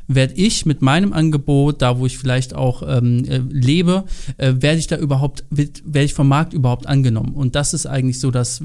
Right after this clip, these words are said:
Wichtige, worum es geht, ja. Das heißt, man sollte immer, und wir, das, so empfehlen wir das auch, immer erstmal nebenberuflich starten damit, ja. Und dann ist es ganz wichtig, mit welcher Dienstleistung starte ich überhaupt? Und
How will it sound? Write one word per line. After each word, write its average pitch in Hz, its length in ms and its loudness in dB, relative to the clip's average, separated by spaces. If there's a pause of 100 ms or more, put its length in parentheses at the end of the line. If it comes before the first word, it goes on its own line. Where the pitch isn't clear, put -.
(140)
Wichtige, 131 520 0
worum 120 220 0
es - 160 -6
geht, 120 260 2
ja. 123 140 -2
Das 123 180 -2
heißt, 143 300 0 (260)
man 127 140 4
sollte 143 360 2
immer, 180 380 4
und 135 180 -2
wir, 123 140 0
das, - 300 -4
so 127 140 -2
empfehlen 143 260 2
wir 151 80 0
das 135 180 -2
auch, 135 280 -2
immer 139 200 2
erstmal 131 380 0
nebenberuflich 120 1080 2 (180)
starten 117 560 -2
damit, - 360 -8
ja. 123 120 -4
Und 135 280 -2
dann 170 260 2
ist 156 220 -6
es 156 180 -4
ganz 190 240 -2
wichtig, 147 340 -6 (240)
mit 131 140 0
welcher 147 260 0
Dienstleistung 127 720 0
starte 117 360 -6
ich - 120 -8
überhaupt? 113 480 -4
Und 123 340 0